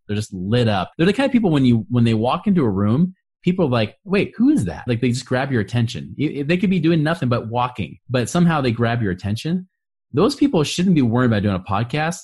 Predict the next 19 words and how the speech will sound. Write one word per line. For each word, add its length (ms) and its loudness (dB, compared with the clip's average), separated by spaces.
or 120 0
if 60 -2
they 100 -2
do, 180 2
maybe 200 2
doing, 180 0
like, 180 -4
a 220 -4
visual 420 -2
podcast, 600 -10
maybe. 460 -2
But 200 -6
for 60 -2
the 80 4
most 300 2
part, 120 -2
it 40 -2
might 180 -2
be, 260 -2